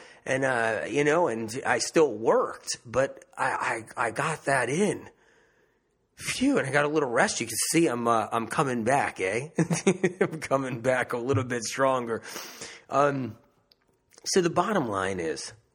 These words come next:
the bottom line is, it's about knowing the truth, of course, knowing what's going on and getting better from it, being really fortified. I'm serious, being really bolstered,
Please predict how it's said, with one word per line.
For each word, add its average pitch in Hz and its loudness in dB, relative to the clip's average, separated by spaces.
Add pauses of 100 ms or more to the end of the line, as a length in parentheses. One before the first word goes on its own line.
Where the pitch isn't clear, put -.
(260)
the 123 -6
bottom 131 0
line 90 -2
is, 82 -4
it's 104 -8
about 104 -2
knowing 104 -4
the 98 -8
truth, 90 -8
of - -14
course, 87 -6
knowing 107 -4
what's 90 -10
going 90 -8
on 85 -6
and 101 -10
getting 85 -4
better 82 -6
from 87 -8
it, 82 -8 (260)
being 123 -4
really 104 -4
fortified. 85 -6
I'm 156 -6
serious, 85 -8
being 170 -2
really 135 -2
bolstered, 92 -8